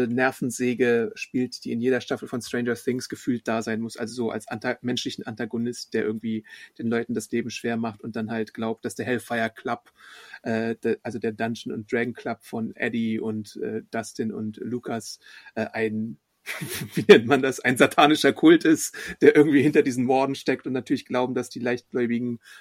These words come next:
äh, Leute in Hawkins teilweise auch und, äh, ja,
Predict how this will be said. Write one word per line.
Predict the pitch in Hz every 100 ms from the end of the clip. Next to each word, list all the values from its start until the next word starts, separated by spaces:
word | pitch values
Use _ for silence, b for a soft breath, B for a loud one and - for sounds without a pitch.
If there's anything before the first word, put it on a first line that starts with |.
| B
äh, | 120 120
Leute | 120 120 131 120 117
in | 139 120
Hawkins | 120 123 - 120
teilweise | - 117 110 110 - -
auch | 110 113
und, | - 113 110
äh, | - 110 104 - _
ja, | - 92